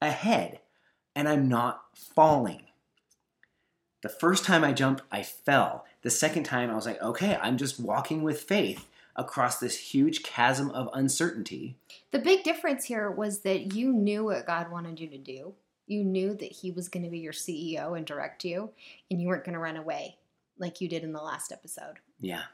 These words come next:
Speaker 2: You weren't gonna run and need a second chance like Jonah in the well. You were like, "No, I've got this." And even at that point, I was your word. I was the person you're like, "You know, I don't really believe in this path anymore. I think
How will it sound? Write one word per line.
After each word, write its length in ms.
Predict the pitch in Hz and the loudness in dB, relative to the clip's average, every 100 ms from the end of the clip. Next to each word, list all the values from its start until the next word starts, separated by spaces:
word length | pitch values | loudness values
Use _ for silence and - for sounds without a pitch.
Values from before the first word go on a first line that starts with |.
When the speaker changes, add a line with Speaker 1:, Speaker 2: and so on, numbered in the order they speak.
| _ | _
Speaker 2:
You 100 | 190 | -2
weren't 200 | 202 190 | -2 0
gonna 160 | 226 254 | 0 0
run 340 | 240 202 196 | 2 2 2
and 120 | 190 | 0
need 140 | 185 180 | 0 -2
a 60 | |
second 340 | 180 226 220 190 | -4 -6 -8 -8
chance 440 | - 170 165 - | -4 -4 -4 -8
like 120 | 175 | -10
Jonah 240 | 165 156 160 | -10 -12 -12
in 60 | |
the 60 | 170 | -8
well. 320 | 156 151 160 - _ _ - | -6 -6 -8 -16 _ _ -6
You 140 | 180 | -4
were 80 | 170 | 0
like, 260 | 165 160 | -2 -2
"No, 320 | 185 170 170 - | -2 -2 -2 -2
I've 180 | 170 170 | -6 -2
got 260 | 165 139 | -2 -2
this." 440 | - - - - - _ _ _ _ _ 202 | -6 -14 -14 -14 -16 _ _ _ _ _ 2
And 500 | 190 196 190 185 - | 4 6 4 2 -2
even 260 | 208 214 226 | -4 0 -2
at 140 | - | 0
that 260 | 180 226 - | 0 0 -2
point, 280 | 175 151 - - | -6 -6 -8 -2
I 180 | 170 226 | 0 2
was 260 | 220 180 - | 0 -4 -4
your 160 | 160 | -8
word. 320 | 151 151 147 - - | -6 -8 -10 -14 -2
I 140 | 180 | 0
was 160 | 220 214 | 2 0
the 60 | 180 | -4
person 360 | 165 - 156 | -8 -8 -8
you're 240 | 147 - 151 | -10 -10 -10
like, 380 | 143 143 - _ | -8 -10 -12 _
"You 140 | 196 226 | -2 0
know, 80 | |
I 140 | 226 220 | 2 2
don't 180 | 208 190 - | -2 -6 -8
really 180 | 170 | -8
believe 300 | 160 160 151 | -6 -10 -12
in 80 | 143 | -14
this 140 | 143 - | -14 -12
path 280 | - - | -14 -12
anymore. 280 | 147 139 139 | -14 -12 -12
I 60 | 139 | -12
think 180 | 147 | -16